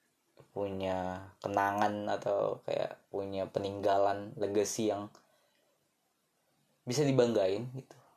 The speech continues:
Kalaupun nggak bisa dibanggain ya udah gitu, buat ini aja, buat seneng,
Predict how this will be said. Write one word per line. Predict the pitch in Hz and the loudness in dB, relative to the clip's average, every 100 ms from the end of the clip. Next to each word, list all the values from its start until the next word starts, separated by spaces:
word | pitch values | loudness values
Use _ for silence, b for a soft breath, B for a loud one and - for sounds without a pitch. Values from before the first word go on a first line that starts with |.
| _ | _
Kalaupun | 107 107 104 110 107 | 0 2 0 -2 -2
nggak | 98 | -2
bisa | 101 | -2
dibanggain | 101 95 101 101 107 104 | -2 -2 0 0 0 0
ya | 95 95 98 - _ _ _ _ _ _ _ _ _ _ _ _ _ _ _ _ _ _ _ _ | 0 0 -2 -10 _ _ _ _ _ _ _ _ _ _ _ _ _ _ _ _ _ _ _ _
udah | 110 107 123 131 | -2 2 2 2
gitu, | 117 113 113 120 | 0 0 -2 -4
buat | 101 98 95 - | -2 0 0 -2
ini | 95 | -6
aja, | 95 101 104 110 | -4 -4 -4 -6
buat | - 95 92 92 - _ _ _ _ _ _ _ _ _ _ _ _ | -4 0 0 -2 -10 _ _ _ _ _ _ _ _ _ _ _ _
seneng, | - 104 95 95 98 | -12 -8 -6 -8 -10